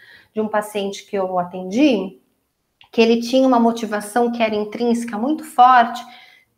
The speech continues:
que era, "Eu preciso emagrecer pra sentir menos dor no joelho, porque eu quero brincar com meu neto." Né? "Eu não consigo brincar com meu neto, eu não consigo ajoelhar, eu sinto dores, eu tenho uma limitação física."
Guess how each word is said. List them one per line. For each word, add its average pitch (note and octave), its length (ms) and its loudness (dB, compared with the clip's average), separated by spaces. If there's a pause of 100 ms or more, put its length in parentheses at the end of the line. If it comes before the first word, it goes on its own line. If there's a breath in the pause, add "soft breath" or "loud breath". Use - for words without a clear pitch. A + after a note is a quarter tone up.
(120)
que - 80 -6
era, F#3 320 0
"Eu A#3 140 2
preciso B3+ 640 0
emagrecer G3 880 -4
pra G#3 100 -6
sentir G#3 380 -8
menos A3+ 340 -2
dor G#3 220 -2
no G3+ 100 -4
joelho, G3+ 400 -2
porque - 160 -12
eu A3+ 60 -6
quero A3 220 -6
brincar A3+ 380 -8
com - 120 -16
meu A3+ 140 -6
neto." F3 520 -12 (800)
Né? F#3 240 -6 (280 loud breath)
"Eu G3 80 -6
não A3 100 0
consigo G#3+ 380 -4
brincar G3 360 -8
com F#3+ 80 -14
meu F#3 140 -8
neto, A#3 420 0
eu A3 60 -2
não G#3 100 -6
consigo G#3 420 -10
ajoelhar, G#3+ 600 -2
eu G#3+ 80 -4
sinto G#3+ 320 -10
dores, A3 560 0
eu G#3 80 -6
tenho G#3 200 -12
uma G3 120 -6
limitação F#3+ 580 -12
física." A3+ 400 -8